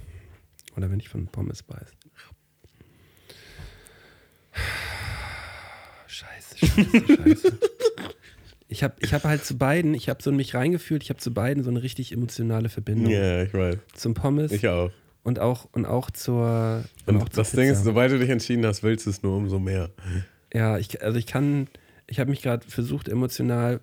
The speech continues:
Speaker 1: von der Pizza zu verabschieden. Das funktioniert nicht.
Speaker 2: Mhm.
Speaker 1: Und vom Pommes verabschieden funktioniert vielleicht ein ganz,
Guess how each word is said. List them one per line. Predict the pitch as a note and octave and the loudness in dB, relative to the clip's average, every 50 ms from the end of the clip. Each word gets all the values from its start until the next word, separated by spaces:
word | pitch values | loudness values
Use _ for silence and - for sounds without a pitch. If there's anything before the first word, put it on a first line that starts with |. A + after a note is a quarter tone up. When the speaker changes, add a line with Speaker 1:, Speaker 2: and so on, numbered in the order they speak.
| - - | -10 -8
Speaker 1:
von | - - A#2 A#2 | -4 -2 0 0
der | A#2 A2+ | -2 -2
Pizza | - - - - - A#2 A#2 A2+ | -4 -6 -6 -2 -2 -2 -2 -2
zu | - - A2+ | -4 -6 -6
verabschieden. | - A#2+ G#2+ B2 - - - - A2+ A#2 A#2 B2 B2+ - - | -4 -4 -4 -4 -6 -6 -6 -6 -4 -2 -2 -4 -4 -6 -10
Das | - - - | -16 -8 -4
funktioniert | B2 A#2+ A#2 - A#2+ C3 C#3 - | -4 -4 -2 -2 -2 -4 -2 -2
nicht. | G#2+ G2 G2 G2+ - - _ _ _ - | -2 -2 -4 -4 -8 -14 _ _ _ -10
Speaker 2:
Mhm. | - F#2 F2 F2+ E2 - D#2+ E2+ - _ _ _ _ _ | -8 -6 -4 -4 -4 -6 -8 -10 -12 _ _ _ _ _
Speaker 1:
Und | - B2 - | -6 -2 0
vom | B2+ A2 | 0 2
Pommes | - C3 C3 C#3+ D#3+ - | 2 2 2 2 0 0
verabschieden | - D3 C3+ D3 - - - D3+ D3 C#3+ C#3+ C#3+ - - _ _ _ _ - - - | -2 -4 -4 -2 -4 -4 -2 0 0 2 0 0 -2 -8 _ _ _ _ -20 -20 -8
funktioniert | - - C3 C3+ - - C3+ C#3+ D3 - - _ _ _ - | -2 -2 -2 -2 0 0 0 0 -2 -4 -8 _ _ _ -6
vielleicht | - C3 B2 C3+ C3 - | -2 -2 0 0 0 -2
ein | C3 C3 - - - - F2+ G2 - B2+ | -2 -4 -6 -8 -12 -12 -10 -10 -10 -4
ganz, | - C3 C#3 D#3+ F#3+ G#3 G#3+ G3 E3+ - - - - | -2 0 2 2 2 2 0 -2 -4 -6 -12 -16 -18